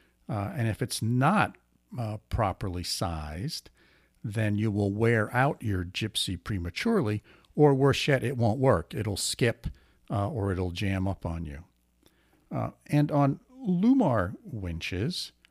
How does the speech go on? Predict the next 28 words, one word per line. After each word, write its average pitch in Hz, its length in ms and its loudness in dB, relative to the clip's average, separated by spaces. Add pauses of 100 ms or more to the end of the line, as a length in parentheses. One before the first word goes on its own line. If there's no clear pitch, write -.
(160)
uh, 117 160 -2
there's 117 240 -2
actually 123 360 0
a 107 60 0
code 123 800 2 (100)
stamped 110 600 -2
into 117 460 0
the 101 140 -4
gypsy, - 580 -2 (560)
um, 92 600 -4
that, 98 360 -6
um, 90 380 -4
you 101 140 -6
can 113 160 -2
find. 101 480 -2
It's, - 280 -8
uh, 98 160 -6
if 98 140 -8
you 107 60 -8
spin 110 280 -2
it 110 100 0
around, 104 400 0
you'll 95 80 0
be 92 140 -2
able 98 160 -2
to 104 100 -4
see 92 260 0
it. - 200 -2